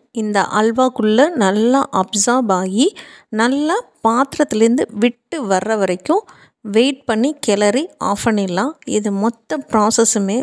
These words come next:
வெறும் பத்து நிமிஷம் தாங்க ஆகும். இப்ப நம்ம செட் பண்ண போற பாத்திரத்துல கொஞ்சம் ட்ரை ஃப்ரூட்ஸ் எல்லாம் ஆட் பண்ணி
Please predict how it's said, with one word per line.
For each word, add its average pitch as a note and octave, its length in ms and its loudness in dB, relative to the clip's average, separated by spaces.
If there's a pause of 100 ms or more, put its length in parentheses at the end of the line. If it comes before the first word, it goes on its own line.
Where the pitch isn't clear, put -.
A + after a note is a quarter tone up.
(120)
வெறும் A3 380 2
பத்து A3+ 420 -8
நிமிஷம் A3+ 320 -2
தாங்க G#3 220 0
ஆகும். F3 440 -2 (340)
இப்ப E4 360 -4
நம்ம B3 140 4 (100)
செட் A#3+ 240 -2
பண்ண C#4+ 220 -2
போற G3+ 120 2 (100)
பாத்திரத்துல G3+ 500 0 (120)
கொஞ்சம் G#3 380 2
ட்ரை G#3 240 2
ஃப்ரூட்ஸ் A#3 360 0
எல்லாம் F#3 280 -2 (120)
ஆட் F#3 180 -2
பண்ணி G#3+ 180 -2